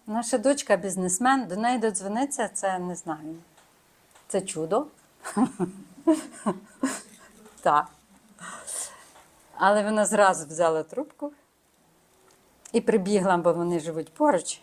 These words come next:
через дві хвилинки вона вже була в нас. І коли вона зранку чистила зуби, вона в-, почула таке: «Мама сьогодні піде». І вона каже: «Я так чищу зуби». «Ні», кажу, «це не може бути такого».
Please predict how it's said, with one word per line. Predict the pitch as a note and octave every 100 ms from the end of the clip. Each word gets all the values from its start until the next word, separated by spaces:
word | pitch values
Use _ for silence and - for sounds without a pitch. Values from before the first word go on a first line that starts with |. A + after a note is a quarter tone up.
| _
через | - D#3 D3
дві | D3+
хвилинки | D#3 F#3 E3 E3 D#3
вона | D#3 D#3
вже | D#3
була | D3+ D3+
в | D#3
нас. | G#3 A3+ - - _ _ - - - _ -
І |
коли | A#3 A#3
вона | G3 G3 F3+
зранку | G3 F#3+ F#3+
чистила | F#3 G#3 G3 - F3+ F3
зуби, | C#4 D4+ A#3+
вона | E3+ F#3+ G3+ G3+
в-, | F3 F3+ _
почула | - F3+ A3 F3+
таке: | E3+ F3+
«Мама | F3 C#4 D4+
сьогодні | - F#3 G3+ G3+ G3+
піде». | G#3 D#3 - - _ _ _ _ _ _ _ - - - - - - _ _ _
І | - F#3
вона | F3+ F#3 F3+ F3
каже: | E3+ F#3 - E3+
«Я | E3+
так | E3+ -
чищу | - F3+ -
зуби». | E3+ E3 D#3
«Ні», | E3+ F#3+ D#3+ D3 C#3
кажу, | E3 D#3 E3+ D3+ - _ _ _ _ _ _ _ _ _ _ _ _ _ _ _
«це | G3
не | F#3+
може | F#3 D#3+ C#3+
бути | C#3+ C#3+ -
такого». | - - -